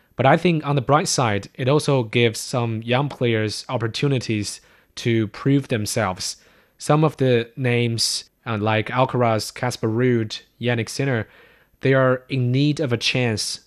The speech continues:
to win a major, and Alcaraz has already proven that he can. Many of fi-, are fine players who have come really close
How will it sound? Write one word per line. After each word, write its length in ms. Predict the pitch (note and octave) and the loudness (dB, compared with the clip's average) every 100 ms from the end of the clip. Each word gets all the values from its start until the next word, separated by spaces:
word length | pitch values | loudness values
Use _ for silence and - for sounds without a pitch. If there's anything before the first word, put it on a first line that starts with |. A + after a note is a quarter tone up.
| - | -6
to 140 | A2+ | -2
win 240 | A2 C3 | 2 2
a 40 | C3 | 2
major, 560 | A2 A#2 A#2+ G#2 F#2 - _ _ _ _ - | 2 2 2 0 -2 -6 _ _ _ _ -8
and 120 | G#2+ | -2
Alcaraz 440 | D3 F#3 C#3+ G#2 | 0 2 2 2
has 180 | G#2+ G2+ | -2 -4
already 260 | G#2+ B2 G#2 | -2 0 -2
proven 380 | - A#2+ A2+ | 0 0 0
that 140 | G#2 G2 | -2 -4
he 120 | G#2+ | -6
can. 380 | - B2 G#2+ F#2+ _ _ _ _ _ _ _ - | -4 -2 -2 -4 _ _ _ _ _ _ _ -2
Many 300 | C3+ F3 D#3+ | 2 4 4
of 100 | A#2+ | 2
fi-, 220 | - C#3+ | 2 0
are 240 | B2 A#2+ | 4 2
fine 360 | A#2 - C#3 D3 | 2 0 0 0
players 600 | - B2+ A#2+ G#2 F#2 - | 0 2 4 2 0 -6
who 180 | - A2+ | -4 -2
have 260 | A2 G#2 | 0 -4
come 400 | - - A#2 A2 | -4 -2 -2 0
really 300 | G#2+ C3 C#3 | 0 2 2
close 580 | A2+ - A#2 G#2+ F#2+ - | 0 -2 0 0 -2 -6